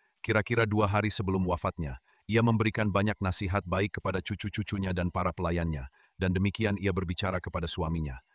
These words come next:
Kekasihku, engkau telah menghabiskan banyak waktu dan tenaga untuk melayani perkara kebenaran dan sahabat-sahabatmu.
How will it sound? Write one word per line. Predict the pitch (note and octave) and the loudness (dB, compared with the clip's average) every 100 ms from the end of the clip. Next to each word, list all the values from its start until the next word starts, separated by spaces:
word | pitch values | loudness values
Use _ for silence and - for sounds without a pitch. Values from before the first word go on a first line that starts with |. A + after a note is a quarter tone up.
| _ - | _ -10
Kekasihku, | A2+ B2 - C#3+ - F2 - _ - | 0 2 2 0 -2 -4 -6 _ -6
engkau | G#2+ A#2+ | -2 0
telah | A#2+ A2+ G#2 | 0 0 -2
menghabiskan | G2 G2 G2+ - | -2 -2 -2 0
banyak | G2 F#2 G2 - | 0 0 0 0
waktu | F#2+ - G#2 | -2 -2 -4
dan | F#2+ | -2
tenaga | F#2+ F#2+ F#2+ F#2+ | 0 0 0 0
untuk | F#2+ G2 - F2+ | -2 -4 -4 -2
melayani | F2+ F2+ F#2+ | 0 0 -2
perkara | - F#2+ F#2+ F#2 | -4 -4 -4 -2
kebenaran | F#2 F2 F2 F2 E2+ | -4 -2 -2 -2 -4
dan | E2 | -2
sahabat-sahabatmu. | D#2+ D#2+ F2 E2+ - E2 D#2 D#2 D#2 | -2 0 -2 -2 -2 -2 -6 -6 -8